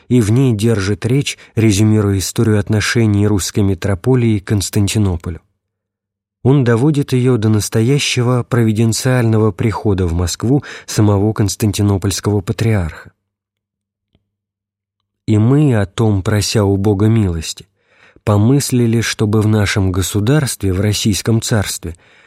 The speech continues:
учините патриарха, кого Господь Бог благоволит. Будет похочет быть и в нашем государстве цареградский патриарх Иеремия,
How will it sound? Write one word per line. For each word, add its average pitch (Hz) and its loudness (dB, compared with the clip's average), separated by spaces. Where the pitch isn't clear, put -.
учините 113 2
патриарха, 127 -2
кого 117 2
Господь 120 0
Бог 117 2
благоволит. 90 -4
Будет 107 0
похочет 107 -2
быть 104 -2
и 113 0
в 101 0
нашем 107 0
государстве 107 -2
цареградский 110 0
патриарх 104 -2
Иеремия, 107 0